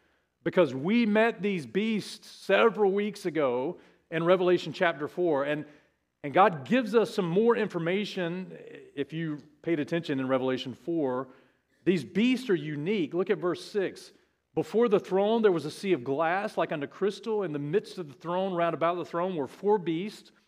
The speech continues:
full of eyes, before and behind." Listen,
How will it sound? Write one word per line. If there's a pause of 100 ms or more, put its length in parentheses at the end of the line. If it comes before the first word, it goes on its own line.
(280)
full
of
eyes, (520)
before
and
behind."
Listen,